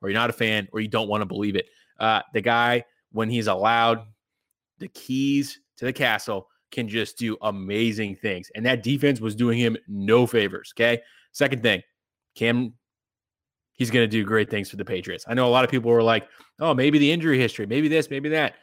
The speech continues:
Get off that. The guy ran the ball, he passed the ball effectively, and, like, yeah,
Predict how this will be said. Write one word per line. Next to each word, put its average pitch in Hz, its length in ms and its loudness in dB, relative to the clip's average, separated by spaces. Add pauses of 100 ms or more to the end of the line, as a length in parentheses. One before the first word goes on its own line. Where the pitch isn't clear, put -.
(160)
Get 110 140 -4
off 110 180 2
that. 98 240 -6 (640)
The 113 100 -2
guy 117 160 2
ran 117 380 0
the 131 80 -2
ball, 127 340 2 (180)
he 120 100 -14
passed 117 280 -4
the 120 60 -10
ball 120 180 4
effectively, 113 580 0 (360)
and, 104 200 -8
like, 95 240 -4 (640)
yeah, 123 420 2